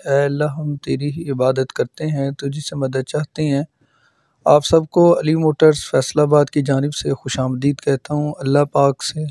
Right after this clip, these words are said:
दुआ करता हूँ कि अल्लाह पाक आप सबके कारोबार में बरकत अता फरमाए और जो लोग माली मुश्किलात की वजह से परेशान हैं, अल्लाह पाक उनकी गायबाना अपने रिज़्क़ के ख़जानों से मदद फरमाए।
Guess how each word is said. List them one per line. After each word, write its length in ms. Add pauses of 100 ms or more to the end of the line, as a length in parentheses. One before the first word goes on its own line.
(140)
दुआ 300
करता 320
हूँ 320 (540)
कि 60
अल्लाह 220
पाक 320
आप 160
सबके 380
कारोबार 520
में 180
बरकत 360
अता 240
फरमाए 420 (800)
और 100
जो 200
लोग 520
माली 300
मुश्किलात 560
की 80
वजह 260
से 140
परेशान 580
हैं, 80
अल्लाह 220
पाक 360
उनकी 300
गायबाना 640 (600)
अपने 260
रिज़्क़ 320
के 160
ख़जानों 400
से 180
मदद 320
फरमाए। 460